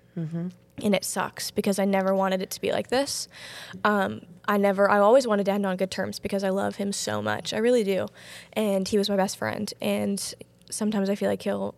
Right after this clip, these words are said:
Speaker 2: like, nobody will ever be that close to me ever again because your first, like, love is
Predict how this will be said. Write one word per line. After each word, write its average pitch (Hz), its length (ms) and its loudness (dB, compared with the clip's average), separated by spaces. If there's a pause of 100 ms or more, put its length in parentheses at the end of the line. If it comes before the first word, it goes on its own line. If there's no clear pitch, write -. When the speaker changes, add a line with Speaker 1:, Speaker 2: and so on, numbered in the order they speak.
Speaker 2:
like, 202 140 0 (160)
nobody 196 300 0
will 185 140 0
ever 196 600 -2
be 196 80 2
that 190 220 2
close 208 260 -4
to 214 80 -4
me 202 80 2
ever 196 160 0
again 202 480 -2
because 196 460 -4 (400)
your 214 160 4
first, 233 320 0 (420)
like, 202 180 0
love 196 380 0
is - 400 -6